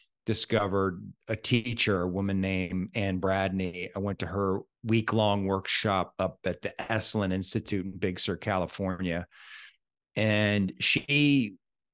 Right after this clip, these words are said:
she practiced this, uh, work, but she had her own style and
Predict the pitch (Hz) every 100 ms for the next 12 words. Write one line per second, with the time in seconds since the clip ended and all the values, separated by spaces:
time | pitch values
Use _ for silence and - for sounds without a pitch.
0 | _ _ - - 147 - 147 147 - 123
1 | 107 - 113 107 101 - - - - 107
2 | 98 104 104 151 127 - - 107 92 -
3 | - 117 113 107 107 110 110 107 101 110
4 | - - 110 98 104 101 92 90 90 85